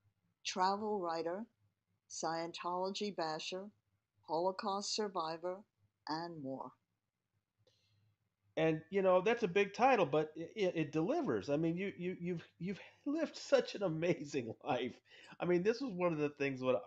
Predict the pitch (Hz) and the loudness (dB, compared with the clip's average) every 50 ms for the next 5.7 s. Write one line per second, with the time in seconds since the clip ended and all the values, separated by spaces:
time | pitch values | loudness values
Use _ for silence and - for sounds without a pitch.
0 | - - - - 156 143 131 127 120 123 120 _ _ _ - 131 127 160 196 175 | -12 -20 -14 -8 -4 0 0 0 0 0 -4 _ _ _ -14 -6 -4 -2 0 0
1 | 170 147 131 117 120 131 131 139 127 - 98 92 92 92 92 - _ _ _ - | 2 0 0 2 2 2 2 2 2 0 0 0 0 -4 -4 -6 _ _ _ -8
2 | - 117 107 110 110 107 107 110 104 107 110 _ _ _ _ _ _ _ _ _ | -4 -2 -2 -2 -2 -2 -2 -4 -4 -6 -10 _ _ _ _ _ _ _ _ _
3 | _ _ - 131 131 131 135 127 170 170 165 - 190 185 185 175 160 143 - - | _ _ 2 4 4 4 4 2 -2 -4 -2 0 2 2 4 4 2 -2 -4 -8
4 | - - 170 165 165 147 123 113 98 107 113 117 123 135 135 131 127 117 120 123 | -4 2 4 4 6 6 4 2 -2 -4 -4 0 2 4 6 6 6 4 2 0
5 | 120 - - 127 123 117 - - 120 113 110 104 101 110 | 0 0 -4 -4 -4 -4 -6 -8 -6 -4 -4 -4 -6 -8